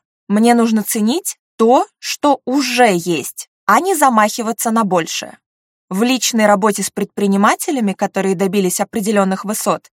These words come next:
часто вскрывается неочевидный на первый взгляд страх потерять всё, что было достигнуто тяжёлым трудом. А вдруг на самом деле мне нужно остановиться на текущем уровне?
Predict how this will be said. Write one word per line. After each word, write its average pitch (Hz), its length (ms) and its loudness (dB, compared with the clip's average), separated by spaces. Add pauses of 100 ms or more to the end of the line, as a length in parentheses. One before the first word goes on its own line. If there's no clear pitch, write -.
часто 320 420 2
вскрывается 240 1040 2
неочевидный 226 840 2
на 175 120 0
первый 180 300 -2
взгляд 196 480 0 (180)
страх 285 560 2
потерять 226 520 -2
всё, 269 500 2
что - 280 -2
было 214 260 2
достигнуто 311 720 -2
тяжёлым 214 520 0
трудом. 170 480 -4 (600)
А 214 140 4
вдруг 226 560 0 (200)
на 220 160 0
самом 208 520 4
деле 277 480 0 (160)
мне 214 200 2
нужно 226 380 0
остановиться 214 960 -2 (120)
на 214 120 -2
текущем 226 680 -2
уровне? 170 500 -4